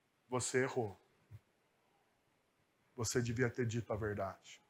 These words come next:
Você não precisa trabalhar na esfera da mentira.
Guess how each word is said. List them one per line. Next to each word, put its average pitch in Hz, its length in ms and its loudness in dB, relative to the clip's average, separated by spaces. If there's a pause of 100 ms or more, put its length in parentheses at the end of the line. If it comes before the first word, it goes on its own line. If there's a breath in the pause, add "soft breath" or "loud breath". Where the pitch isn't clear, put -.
(2750)
Você 135 220 2
não 147 140 4
precisa 156 480 2
trabalhar 131 460 6
na 127 120 4
esfera 127 400 4
da 120 140 0
mentira. 113 440 0